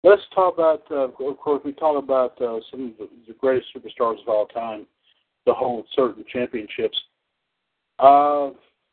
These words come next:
I'd like to pinpoint one particular championship, if I may. One belt that we always talk about, uh, of course, one of the greatest belts of all time, of course, is the Intercontinental Championship. Uh, let's, uh, <clears throat>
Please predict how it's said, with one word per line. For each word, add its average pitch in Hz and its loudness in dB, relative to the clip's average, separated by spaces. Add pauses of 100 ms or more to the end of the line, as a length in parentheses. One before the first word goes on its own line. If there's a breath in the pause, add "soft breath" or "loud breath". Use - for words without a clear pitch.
(440)
I'd 185 -2
like 214 0
to - -20
pinpoint 151 -6
one 131 -6
particular - -6
championship, 110 -10
if - -10
I 117 -2
may. 113 -4
One 160 2
belt 143 2
that 123 -8
we 131 -6
always 127 0
talk 117 -6
about, 110 -6 (680)
uh, 113 2
of 110 -6
course, 123 -10
one 127 -2
of 117 -8
the - -6
greatest 120 0
belts 117 -2
of 113 -10
all 107 -2
time, 117 -6
of 98 -14
course, 113 -6
is 110 -10
the 107 -14
Intercontinental 107 -6
Championship. 98 -12 (720)
Uh, 151 4
let's, 202 -2 (100)
uh, 180 -2 (1400)
<clears throat> - -16